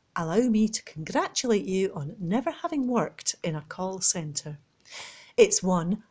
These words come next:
of a numerous cringeworthy pieces of corporate jargon I heard in those buildings. Possibly with an eye to one day writing a cathartic newspaper column about it,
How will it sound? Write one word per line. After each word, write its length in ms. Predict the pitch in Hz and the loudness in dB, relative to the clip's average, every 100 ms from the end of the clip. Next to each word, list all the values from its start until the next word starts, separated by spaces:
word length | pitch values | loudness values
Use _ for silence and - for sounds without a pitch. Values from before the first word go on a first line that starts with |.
| - | -10
of 100 | 180 | -4
a 180 | 180 - - | -4 -6 -4
numerous 680 | 190 233 339 269 165 143 - | 2 6 6 6 4 4 2
cringeworthy 960 | - - 214 269 302 277 233 226 208 - | 2 2 4 4 4 4 4 4 2 0
pieces 400 | 214 - - 160 | 0 0 0 -2
of 160 | - | -6
corporate 580 | - 240 294 - 285 190 | -4 -2 -2 0 -2 2
jargon 640 | 233 202 208 208 214 202 - | 4 4 2 2 2 2 0
I 240 | 185 220 | 4 4
heard 400 | 233 220 190 151 - - - - | 4 2 0 0 -4 -12 -18 -6
in 220 | - 202 190 | 0 0 -2
those 240 | 151 151 | -4 -4
buildings. 640 | 175 175 180 160 147 - - _ - _ _ _ _ _ | -2 -4 -4 -6 -2 -2 -2 _ -20 _ _ _ _ _
Possibly 580 | - 381 - 349 240 220 | 2 4 4 4 6 8
with 220 | 208 208 | 6 4
an 160 | 208 196 - | 2 0 4
eye 380 | 220 202 180 165 - - | 6 6 4 2 -6 -2
to 160 | - 180 | 0 4
one 320 | 202 262 233 | 6 6 6
day 260 | 185 160 - 160 | 4 2 0 2
writing 420 | 202 214 - 170 | 4 4 2 0
a 100 | 170 | -4
cathartic 760 | - 165 - 240 233 - - - | -8 -6 4 4 4 0 -2 2
newspaper 500 | 220 - - 180 147 | 4 4 0 -4 -6
column 420 | - 294 269 190 | 0 2 4 2
about 340 | 160 165 156 | 0 -2 -2
it, 180 | 180 180 | -4 -6